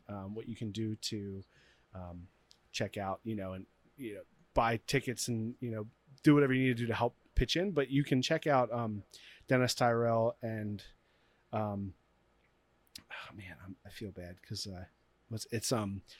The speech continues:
Summit and Sea Smithing is, uh, Chad's Instagram, and then, uh, Tyrell Knife Works is Dennis's. So you can check out both of them, and they have some information about, um, the, the fundraiser for that. So,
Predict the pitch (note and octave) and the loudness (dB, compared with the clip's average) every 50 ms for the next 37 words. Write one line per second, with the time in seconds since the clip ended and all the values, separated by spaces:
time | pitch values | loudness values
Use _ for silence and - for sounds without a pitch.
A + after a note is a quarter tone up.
0 | - _ _ _ - - - D3 C3+ C#3 - - _ - A2 A2 - - - B2+ | -20 _ _ _ -6 -2 0 2 2 0 -2 -4 _ -10 -6 -2 -2 0 0 0
1 | A2 - - - A2+ A2 - - G2 F2+ F#2+ F2+ - - - _ - G#2+ G2+ G2 | 0 0 -2 -2 -2 -4 -6 -8 -10 -12 -14 -16 -18 -20 -14 _ -8 -6 -4 -4
2 | F#2+ - G#2 F#2 F#2 F#2+ - - B2 F#2+ F#2 F#2 - - - - G#2+ G2 - - | -4 -4 -4 -4 -2 0 0 0 0 -2 -4 -6 -6 -6 -6 -6 -6 -6 -8 -8
3 | - - F#2+ F#2 F#2 F#2+ F#2+ F#2+ F#2+ F#2+ F#2 F#2 F2+ F2+ F#2 - - A2 G2 F#2 | -8 -10 -14 -14 -14 -14 -12 -12 -12 -12 -12 -12 -12 -12 -10 -8 -6 -6 -6 -6
4 | F2+ F2 F2 F2+ F2 - - - - - - F#2 - - F#2 F2+ F#2 F#2 - F2 | -6 -8 -10 -12 -14 -14 -16 -14 -12 -12 -10 -10 -12 -12 -12 -10 -8 -8 -8 -8
5 | F2 - - - - - - - - - - G#2 G2 F#2 F#2 F#2+ G2 G2+ - - | -8 -10 -12 -12 -16 -20 -20 -20 -16 -10 -6 -6 -4 -4 -4 -6 -4 -2 0 0
6 | A2+ G2+ G2 F#2+ - - D#3+ D#3+ C#3 D3+ C#3 C#3+ C3+ C3 B2 B2+ - - A#2 A2+ | 0 0 -2 2 6 8 8 8 8 6 4 4 4 4 4 2 2 -2 -4 -4
7 | A2+ A2 G#2 A2 A2 G2+ - A2+ A2 G#2+ - - G#2 G2 G2+ - - G#2 F#2+ - | -4 -2 -2 -4 -4 -4 -4 -6 -6 -8 -10 -10 -10 -8 -8 -8 -8 -8 -10 -10
8 | F#2+ F#2 F#2+ - _ _ _ - - - - _ - - - F#2+ F2+ F2 F2 F2 | -8 -8 -10 -12 _ _ _ -20 -20 -20 -20 _ -16 -12 -8 -8 -8 -8 -10 -12
9 | - - - F#2+ G2 F#2 F2 F2 F2 F2 _ - G2 - - F#2 F2 F2+ F2+ F2 | -14 -14 -12 -8 -8 -8 -8 -8 -10 -12 _ -12 -10 -10 -10 -10 -10 -10 -12 -12
10 | E2+ F2+ E2+ F2 - - G#2 F2+ F2 E2 F2+ D#2+ D2+ - - - - - - E2+ | -12 -12 -14 -14 -12 -10 -10 -10 -8 -10 -12 -12 -12 -14 -14 -10 -8 -6 -6 -6
11 | E2+ F2 | -8 -10